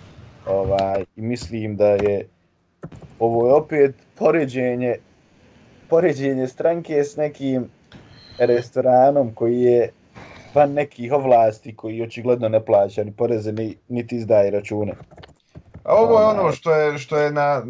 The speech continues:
Speaker 2: na koncu hrvatskih predsjedničkih izbora Stipe Mesić rekao za, za Kolindu Grabar-Kitarović, jel, da je dovela do svojevrsne estradizacije politike. E, to je, nažalost, ista stvar kod nas.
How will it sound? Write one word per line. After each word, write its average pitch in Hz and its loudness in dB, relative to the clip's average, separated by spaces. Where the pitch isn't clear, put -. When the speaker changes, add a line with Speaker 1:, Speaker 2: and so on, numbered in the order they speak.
Speaker 2:
na 131 -4
koncu 156 -4
hrvatskih 117 2
predsjedničkih 113 -10
izbora 104 0
Stipe 113 -8
Mesić 107 -6
rekao - -14
za, 58 -16
za 90 0
Kolindu 110 -2
Grabar-Kitarović, 101 0
jel, 92 -6
da 90 -2
je 95 0
dovela 117 4
do 113 -4
svojevrsne 117 -2
estradizacije 117 -2
politike. 104 -12
E, 120 -18
to 175 -2
je, 165 2
nažalost, 160 -4
ista 160 -2
stvar 127 0
kod 127 -8
nas. 92 -10